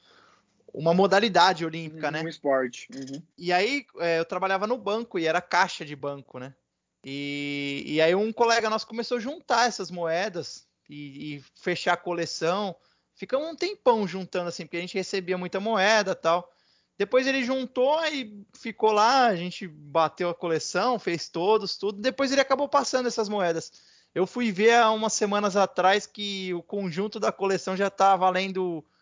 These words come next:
Speaker 1: cerca de oitocentos reais, sabe?
Speaker 2: Ou seja, né? Poderia ter
Speaker 1: <laughs>
Speaker 2: se dado uma segurada aí.
Speaker 1: É, <laughs> tipo, a gente juntou por brincadeira, assim. Se tivesse segurado mais uns, uns anos aí, já ia tá valendo uma, uma boa bolada, né?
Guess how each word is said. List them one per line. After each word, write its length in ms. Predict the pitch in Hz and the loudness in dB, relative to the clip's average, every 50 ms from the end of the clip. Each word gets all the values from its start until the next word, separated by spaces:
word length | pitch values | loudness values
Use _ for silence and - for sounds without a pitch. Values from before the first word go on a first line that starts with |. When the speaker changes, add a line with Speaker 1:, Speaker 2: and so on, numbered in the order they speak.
| _ _ _ _ | _ _ _ _
Speaker 1:
cerca 340 | - - 185 180 - 190 | -4 -2 -2 0 0 0
de 100 | 185 185 | 2 4
oitocentos 640 | 185 185 185 - 185 175 - - 190 190 - 196 170 | 2 2 2 0 -2 -4 -2 -2 -2 -4 -6 -8 -2
reais, 400 | - 202 180 170 160 143 147 139 | 2 4 4 6 6 4 2 0
sabe? 180 | - - - - _ _ _ - 233 - 285 - _ 311 262 - - | -4 -8 -10 -10 _ _ _ -12 -8 -8 -8 -6 _ -4 -4 0 2
Speaker 2:
Ou 200 | 147 160 165 160 | 4 4 4 4
seja, 480 | - - 165 156 147 143 135 139 135 | 2 -2 -2 -2 -2 -4 -6 -8 -10
né? 160 | 139 139 139 139 - - - | -10 -10 -10 -10 -10 0 2
Poderia 360 | - 160 143 156 - 190 - | 2 2 2 0 0 -2 -2
ter 0 | |
Speaker 1:
<laughs> 160 | - 180 170 | -4 -8 -10
Speaker 2:
se 80 | - 151 | -10 -8
dado 220 | 160 190 185 185 | -6 -6 -6 -6
uma 140 | 180 208 208 | -6 -8 -8
segurada 640 | 202 - 233 190 196 202 190 180 170 175 170 160 165 | -8 -10 -10 -8 -8 -8 -6 -8 -8 -10 -12 -12 -12
aí. 80 | 156 151 | -4 2
Speaker 1:
É, 300 | 190 190 202 208 208 - | 6 8 8 8 8 6
<laughs> 480 | - - 233 208 - 285 233 - - - | 6 2 0 0 2 0 0 0 -2 -10
tipo, 240 | 226 185 _ 202 | -20 -18 _ -6
a 60 | 208 190 | -4 -4
gente 360 | 202 220 196 - 277 - 277 | -4 -4 -6 -6 -6 -6 -6
juntou 720 | 208 226 247 233 - - 226 233 254 - - - _ _ _ | -6 -6 -6 -6 -2 2 4 4 4 4 2 -4 _ _ _
por 140 | - 392 370 | -8 -8 -8
brincadeira, 640 | - - 392 381 - - - 208 180 196 208 202 190 | -6 -8 -10 -4 -2 -2 -2 0 2 2 2 2 0
assim. 280 | 185 - - 190 185 180 _ _ _ _ _ _ | -4 -6 -10 -12 -14 -14 _ _ _ _ _ _
Se 120 | _ - | _ -16
tivesse 280 | 147 175 196 202 190 - | -8 -2 -2 -2 -2 -2
segurado 560 | - 214 185 202 196 180 180 196 208 208 208 | -8 -8 -4 -2 2 4 4 4 4 2 0
mais 240 | 202 202 202 190 180 | -4 -4 -6 -4 -6
uns, 300 | 202 202 196 190 185 170 | -6 -8 -6 -8 -8 -8
uns 340 | 185 196 190 185 180 156 151 | -8 -6 -6 -6 -6 -4 -2
anos 300 | 170 175 185 185 180 156 | 0 0 0 0 -2 -2
aí, 140 | 175 170 175 | -2 -2 -2
já 80 | 185 190 | -2 -4
ia 220 | 185 208 214 320 | -6 -6 -8 -6
tá 120 | - 214 | -6 -6
valendo 360 | 202 196 202 190 190 196 190 190 | -2 -2 -2 -2 -2 -6 -6 -6
uma, 180 | 196 196 196 | -6 -6 -6
uma 220 | 190 185 185 185 175 | -6 -6 -6 -6 -6
boa 260 | 151 139 151 165 180 | -4 -2 0 0 0
bolada, 580 | 170 190 208 202 180 160 156 156 156 147 147 | 4 4 4 6 6 6 4 4 2 0 -4
né? 140 | 147 151 151 | -8 -8 -14